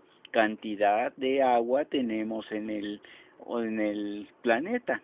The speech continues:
Acuérdense que tiene distintos grosores, desde unos cuantos metros hasta las fosas marianas o las aleutianas,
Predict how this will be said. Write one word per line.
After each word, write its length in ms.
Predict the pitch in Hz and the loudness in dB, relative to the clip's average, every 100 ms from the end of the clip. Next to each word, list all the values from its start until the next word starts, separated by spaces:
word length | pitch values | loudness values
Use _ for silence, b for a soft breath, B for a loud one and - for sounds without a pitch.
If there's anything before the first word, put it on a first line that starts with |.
| _ _ | _ _
Acuérdense 580 | - 92 104 104 110 110 | -10 -4 0 0 -2 -6
que 140 | 113 127 | -6 -4
tiene 400 | 139 127 135 143 | -2 -2 -2 -2
distintos 640 | 117 - 104 104 113 110 | -4 -8 -10 -6 -4 -4
grosores, 640 | 110 113 - 110 117 139 | -4 -4 -2 -2 0 -2
desde 320 | 120 107 98 95 | -2 -2 -2 -2
unos 420 | 110 113 110 110 - B B _ | -4 -4 -4 -6 -14 B B _
cuantos 520 | - 110 113 127 135 | -2 0 0 0 -2
metros 560 | 127 139 127 127 131 131 | 0 -2 -2 -2 -2 -2
hasta 320 | - 110 - 92 | -6 -6 -4 -2
las 200 | 92 - | -2 -4
fosas 360 | 110 110 117 113 - B B _ | -4 -4 -4 -8 -12 B B _
marianas 720 | 104 107 120 139 151 156 143 | -4 -2 0 -2 -2 -4 -4
o 80 | 117 | -2
las 200 | 107 - | -2 -2
aleutianas, 800 | 101 98 95 - 139 139 107 | -4 -2 -4 -4 -4 -2 -4